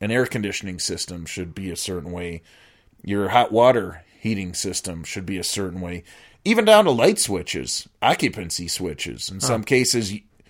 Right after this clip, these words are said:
Speaker 1: you have to walk in a room, you turn the light on, but when you leave, it senses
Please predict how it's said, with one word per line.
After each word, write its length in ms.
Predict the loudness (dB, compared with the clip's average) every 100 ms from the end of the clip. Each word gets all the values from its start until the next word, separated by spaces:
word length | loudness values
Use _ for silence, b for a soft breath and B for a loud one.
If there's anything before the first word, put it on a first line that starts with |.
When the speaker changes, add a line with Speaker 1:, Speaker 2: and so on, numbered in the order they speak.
| b b b b _ _ -6
Speaker 1:
you 180 | 4 8
have 180 | 8 8
to 100 | 2
walk 320 | 4 4 2
in 80 | 0
a 100 | 2
room, 240 | 2 2
you 120 | 0
turn 260 | -2 2 2
the 100 | 4
light 240 | 2 4
on, 280 | 4 4 2
but 160 | 0 0
when 140 | 0
you 140 | 0 0
leave, 440 | 0 0 -2 -4
it 160 | -4 -2
senses 640 | -2 -2 -4 -2 -4 -6